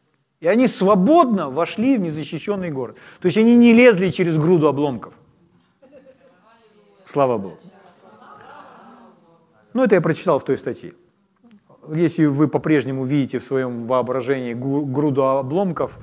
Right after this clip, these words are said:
ну, слава Богу. Главное, чтобы у вас была груда обломков, а не стоящие стены.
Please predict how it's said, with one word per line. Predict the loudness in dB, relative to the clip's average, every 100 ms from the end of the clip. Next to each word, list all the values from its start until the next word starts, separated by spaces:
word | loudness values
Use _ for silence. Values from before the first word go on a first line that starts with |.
| -20 -20 _ _ _
ну, | -10 -8 -6 -8
слава | -2 0 2
Богу. | 2 0 -2
Главное, | 0 0 0 -4
чтобы | -4 -4 -2
у |
вас | -2 -2
была | -2 -2 -4
груда | -4 0 2 2 2
обломков, | 0 4 2 2 -2 -4
а |
не | -4
стоящие | 0 2 2 0 -6 -8
стены. | -8 -12